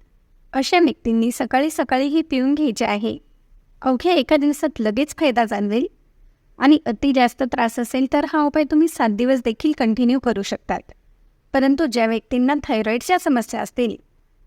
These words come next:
अशा व्यक्तींनी हा उपाय किमान कंटिन्यू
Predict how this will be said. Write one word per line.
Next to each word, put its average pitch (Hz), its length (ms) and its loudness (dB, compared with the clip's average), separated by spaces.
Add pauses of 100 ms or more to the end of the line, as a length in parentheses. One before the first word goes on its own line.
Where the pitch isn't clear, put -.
(120)
अशा 330 320 2
व्यक्तींनी 254 580 2 (640)
हा 302 200 2
उपाय 247 260 2
किमान 240 380 0
कंटिन्यू 240 500 0